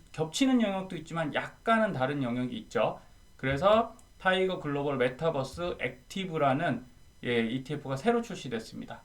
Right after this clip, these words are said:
지금 이십이 일에 출시돼서 이제 매수하실 수 있고요. 예, 그동안 뭐 한 사 프로,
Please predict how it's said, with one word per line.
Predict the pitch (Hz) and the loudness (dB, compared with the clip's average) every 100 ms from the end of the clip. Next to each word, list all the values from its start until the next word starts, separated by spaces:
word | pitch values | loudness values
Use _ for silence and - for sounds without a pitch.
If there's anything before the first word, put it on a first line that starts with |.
| - _ | -20 _
지금 | - 131 | -6 -4
이십이 | 151 185 247 156 135 165 180 180 175 | -2 -4 -4 -2 -4 -4 -6 -8 -6
일에 | 170 156 | -4 -4
출시돼서 | - 160 175 156 - 185 - - - - - - | -6 -12 -10 -4 -2 2 0 0 -12 -20 -16 -8
이제 | 139 156 | -2 2
매수하실 | 127 180 196 180 175 | 2 4 2 2 -6
수 | - | -6
있고요. | 139 113 165 214 214 - - - - | -6 -6 -2 -2 -2 -8 -20 -18 -6
예, | 117 | -6
그동안 | 117 143 185 175 165 | -4 -4 0 2 2
뭐 | 139 131 | 0 0
한 | 123 117 113 | 0 -2 -4
사 | - 139 - | -6 -6 -6
프로, | 202 175 - | -8 -8 -10